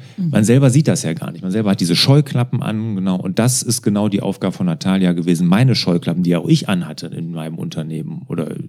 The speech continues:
Speaker 2: ne,
Speaker 1: Mhm.
Speaker 2: abzunehmen und mir mal den Spiegel vorzuhalten und sagen, "So und so sehen wir das."
Speaker 1: Mhm.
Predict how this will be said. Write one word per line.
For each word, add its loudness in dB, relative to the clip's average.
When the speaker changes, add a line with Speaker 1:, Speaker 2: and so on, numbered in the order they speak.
Speaker 2:
ne, 2
Speaker 1:
Mhm. -6
Speaker 2:
abzunehmen 2
und -2
mir 2
mal 0
den -2
Spiegel -2
vorzuhalten -2
und -2
sagen, -2
"So -2
und -4
so -8
sehen 2
wir -6
das." -6
Speaker 1:
Mhm. 2